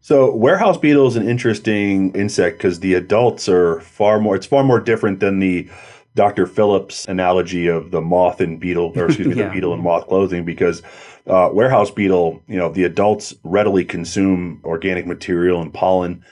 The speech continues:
Speaker 1: They, they can be, you know, three, four months lived in adult form, uh, which is out of the norm for, you know, cigarette beetle or Indian meal moth.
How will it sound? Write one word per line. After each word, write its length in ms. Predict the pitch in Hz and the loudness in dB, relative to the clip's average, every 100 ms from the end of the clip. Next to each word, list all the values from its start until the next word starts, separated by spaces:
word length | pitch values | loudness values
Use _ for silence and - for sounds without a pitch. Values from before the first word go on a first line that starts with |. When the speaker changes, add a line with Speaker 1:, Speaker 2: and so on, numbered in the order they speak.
| _ - - | _ -20 -10
Speaker 1:
They, 320 | 95 98 90 | -2 0 0
they 120 | 76 90 | -2 -4
can 220 | - 95 | -2 0
be, 320 | 92 92 90 - | 0 0 -2 -4
you 80 | |
know, 80 | 90 | -4
three, 240 | - 104 95 | -2 -2 -2
four 500 | 95 95 90 87 87 | 2 2 4 2 0
months 920 | 87 90 90 - - - - - - - | -2 -4 -6 -12 -14 -16 -18 -20 -20 -18
lived 380 | - 92 92 90 | -8 0 0 0
in 100 | 90 | -4
adult 340 | 85 92 90 | -2 0 0
form, 440 | - 95 92 90 87 - - - - | 0 0 0 -2 -6 -16 -20 -20 -14
uh, 120 | - 80 | -8 -4
which 220 | 85 87 | -4 -4
is 240 | 82 82 | -6 -6
out 160 | - 90 | -2 0
of 80 | 87 | 0
the 60 | |
norm 340 | 85 85 87 85 | -2 0 -2 -2
for, 280 | - 82 82 | 0 0 0
you 80 | |
know, 100 | 85 | -4
cigarette 460 | 76 - 80 85 80 | -8 -6 -4 -2 -4
beetle 260 | 82 82 78 | -4 -4 -4
or 100 | 82 | -6
Indian 300 | 82 82 82 | -8 -10 -8
meal 160 | 85 | -8
moth. 380 | 82 82 80 - | -2 -2 -2 -6